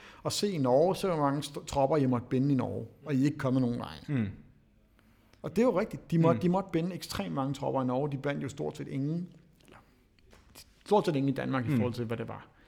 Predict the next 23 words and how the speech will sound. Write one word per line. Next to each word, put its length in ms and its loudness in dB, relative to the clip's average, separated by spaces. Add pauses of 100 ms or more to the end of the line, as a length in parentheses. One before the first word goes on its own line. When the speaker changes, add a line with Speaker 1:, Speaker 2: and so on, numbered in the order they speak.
(300)
Speaker 1:
Og 120 -4
de 60 -4
fik, 180 2 (100)
og 120 -6
så 120 0
var 360 2
dealen, 320 0
at 100 4
de 80 -2
fik 240 -2
en 100 -2
masse 200 -6
fødevarer. 380 -10 (320)
Speaker 2:
Mm. 120 -2
Speaker 1:
Og 60 0
det 80 -2
fik 220 -10
de. 60 -18 (260)
Speaker 2:
Og 60 -10
det 80 -2
gjorde 260 2
de. 40 -10 (220)
Speaker 1:
Ja. 40 -4